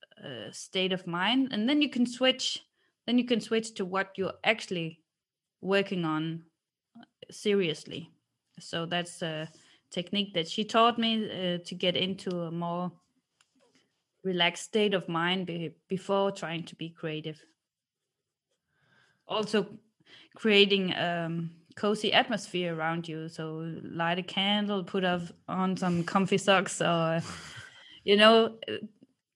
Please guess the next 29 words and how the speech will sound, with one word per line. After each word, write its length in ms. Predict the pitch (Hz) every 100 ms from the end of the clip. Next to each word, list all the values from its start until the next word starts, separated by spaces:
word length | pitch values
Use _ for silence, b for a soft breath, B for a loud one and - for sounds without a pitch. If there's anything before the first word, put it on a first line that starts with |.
| -
make 200 | 214 208
a 80 |
cup 220 | 202 220 214
of 180 | 214
tea, 280 | - 247 254
make 240 | 240 240 254
it 140 | 247 185
a, 480 | 180 196 208 -
a 40 | 208
ritual 600 | 208 311 - 269 214 180
that 180 | 175 170
is 200 | 175 -
actually 760 | 196 - 190 185 175 170 - - -
something 440 | - 185 190 185
that 200 | 175 170
you 320 | 185 180 180
look 200 | 175 180
forward 420 | - 220 233 190
to 240 | 196 180 175
and 300 | 160 160 165
that 160 | 165 -
you 140 | 180
enjoy. 640 | 170 165 165 175 175 175 165 _ _ _
So 180 | - 180
it's 180 | 165 -
not 180 | 170 170
a 100 | 170 _ -
work, 400 | 185 226 247 - - -
but 360 | 170 160 170